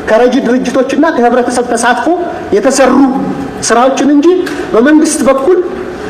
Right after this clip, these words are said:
ምን ያክል ፋይናንስ ተደርጎ ምን ያክል አዲስ ትምህርት ቤቶች ተገነቡ፣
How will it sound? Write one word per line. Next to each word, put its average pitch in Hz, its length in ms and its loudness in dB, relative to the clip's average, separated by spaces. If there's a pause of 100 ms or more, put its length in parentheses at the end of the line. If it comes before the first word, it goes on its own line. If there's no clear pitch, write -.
ምን 240 180 4
ያክል 269 440 2 (200)
ፋይናንስ 262 500 2
ተደርጎ 269 400 2
ምን 285 140 4
ያክል 277 320 2
አዲስ 240 260 0
ትምህርት 254 280 0
ቤቶች 247 300 0
ተገነቡ፣ 196 380 0